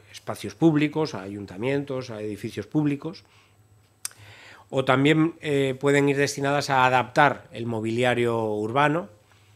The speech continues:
bancos, fuentes, o semáforos, con el sistema este por el cual cuando se pone verde para los peatones,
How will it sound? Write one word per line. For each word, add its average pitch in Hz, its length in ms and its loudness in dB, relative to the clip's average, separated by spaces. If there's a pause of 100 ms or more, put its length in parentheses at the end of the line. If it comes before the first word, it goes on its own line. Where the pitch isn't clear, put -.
(180)
bancos, 113 1000 -12
fuentes, 113 840 -8 (460)
o - 220 -20 (340)
semáforos, 117 760 -6
con - 240 -20 (280)
el - 240 -20
sistema 107 580 -10
este 113 340 -6
por 104 180 -12
el 101 140 -14
cual 110 320 -8
cuando 110 240 -8
se 110 80 -10
pone 110 260 -6
verde 110 220 -6
para 110 180 -10
los 110 140 -10
peatones, 110 560 -12